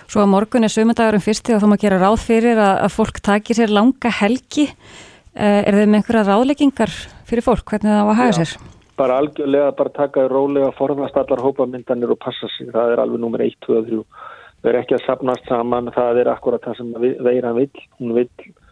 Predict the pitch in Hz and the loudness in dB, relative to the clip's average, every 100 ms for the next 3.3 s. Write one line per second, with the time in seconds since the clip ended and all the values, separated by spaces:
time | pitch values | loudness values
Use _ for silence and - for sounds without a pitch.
0 | _ _ - 120 120 - 127 120 127 - | _ _ -6 -4 -4 -4 -2 -2 -2 -2
1 | 123 120 117 120 - 120 113 113 110 120 | 2 2 0 -2 0 -2 0 -2 -4 -6
2 | 117 - 117 - 131 123 120 117 120 123 | -6 -4 -6 -4 -2 0 -2 -2 -4 -6
3 | - 123 117 | -4 -4 -4